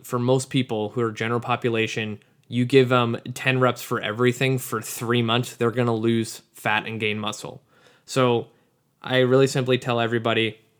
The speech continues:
you know, in the beginning, we're gonna do eight to twelve reps. And, you know, week one, start off really easy, start with eight reps.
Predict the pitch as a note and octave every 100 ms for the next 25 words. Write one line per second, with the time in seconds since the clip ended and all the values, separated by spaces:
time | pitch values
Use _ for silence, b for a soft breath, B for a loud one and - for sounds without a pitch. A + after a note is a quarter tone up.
0 | _ _ - A#2 A#2 A#2+ A#2 B2 B2+ B2
1 | A#2+ - - B2+ B2+ B2+ A#2+ C#3 D3 C#3+
2 | C#3+ C3 B2 A#2 A#2 - - _ _ _
3 | _ _ _ _ _ - B2 A2+ A2+ A2+
4 | G#2+ b b b - A2+ A2 G#2 - B2
5 | D3 D3 A#2+ B2+ D3 D3+ _ _ _ _
6 | - - B2+ B2+ A#2+ B2+ B2 G2+ B2+ B2+
7 | B2+ A#2+ - B2+ A2 B2+ B2 B2 A#2 A#2
8 | A2 -